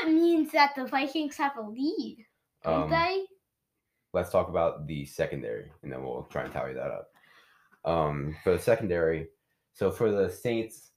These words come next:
Speaker 2: obviously there's Marshawn Lattimore, Marcus Williams, Von Bell,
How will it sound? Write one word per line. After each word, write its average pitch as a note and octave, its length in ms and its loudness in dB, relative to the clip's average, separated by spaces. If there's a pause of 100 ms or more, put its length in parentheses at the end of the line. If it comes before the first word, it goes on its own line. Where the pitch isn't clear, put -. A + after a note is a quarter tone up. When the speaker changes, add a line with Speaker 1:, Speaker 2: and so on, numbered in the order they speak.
(320)
Speaker 2:
obviously F#2+ 440 4
there's D#2 420 -2
Marshawn E2+ 400 4
Lattimore, D#2 600 0 (140)
Marcus E2 360 2
Williams, D#2 540 -2 (140)
Von D#2 340 0
Bell, D2 460 0